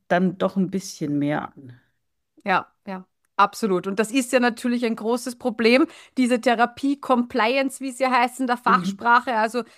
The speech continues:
Speaker 2: wie sehr die Therapie auch angenommen wird und dann wirklich auch zu Hause umgesetzt wird, ist ja ein
Speaker 1: Mhm.
Speaker 2: großes Thema, vor allem eben, wenn es um die Kinder und Jugendlichen geht, die vielleicht grad keine Beschwerden haben und es gar nicht verstehen, „Hey, warum soll ich denn
Speaker 1: Mhm.
Speaker 2: jetzt ein Korsett tragen? Warum, warum soll ich denn da jetzt meine, meine Übungen machen?“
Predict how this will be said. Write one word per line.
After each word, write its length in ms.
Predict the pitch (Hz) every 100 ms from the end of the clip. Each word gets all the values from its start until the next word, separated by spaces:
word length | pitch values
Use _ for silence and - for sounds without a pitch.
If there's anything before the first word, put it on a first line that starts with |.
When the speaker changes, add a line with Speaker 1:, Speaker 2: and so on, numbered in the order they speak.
| -
Speaker 2:
wie 200 | 233 254
sehr 180 | 254
die 140 | 233 233
Therapie 560 | 247 226 233 - 240
auch 180 | - -
angenommen 720 | - 233 269 262 247 247 247
wird 180 | 214 254
und 140 | 254 240
dann 160 | 233
wirklich 320 | 214 240 240 -
auch 140 | 220
zu 220 | - 254
Hause 320 | 208 208 220
umgesetzt 640 | - 240 247 240 226 220 -
wird, 220 | 233 226 - - -
ist 200 | 247 233
ja 120 | 226
ein 120 | 214
Speaker 1:
Mhm. 40 | 170
Speaker 2:
großes 420 | 202 208 226 -
Thema, 280 | 226 220 214
vor 200 | 214 226
allem 200 | 196 202
eben, 220 | 202 196
wenn 100 | 196
es 80 | 190
um 140 | 208
die 100 | 196
Kinder 300 | - 220 202
und 120 | 202
Jugendlichen 540 | 214 220 214 190 190 185
geht, 240 | 208 240
die 80 | 220
vielleicht 380 | 214 196 190 214 _ _
grad 180 | - 196
keine 220 | - 196
Beschwerden 480 | 196 190 196 220 202
haben 160 | 202 190
und 60 |
es 140 | 190 -
gar 100 | 190
nicht 160 | 180
verstehen, 320 | - 180 196 190
„Hey, 140 | 190
warum 300 | 175 - 170
soll 200 | - -
ich 80 | 381
denn 80 | 381
Speaker 1:
Mhm. 60 |
Speaker 2:
jetzt 140 | 214 214
ein 80 | 208
Korsett 340 | 196 175 170
tragen? 340 | - 170 165
Warum, 360 | 180 180 190 170 - -
warum 220 | 226 226
soll 180 | 247 262
ich 80 | 403
denn 140 | 427
da 60 | 277
jetzt 260 | 254 247
meine, 320 | 262 226 233 220
meine 220 | 214 220
Übungen 460 | 226 214 190 170
machen?“ 360 | 165 147 - 90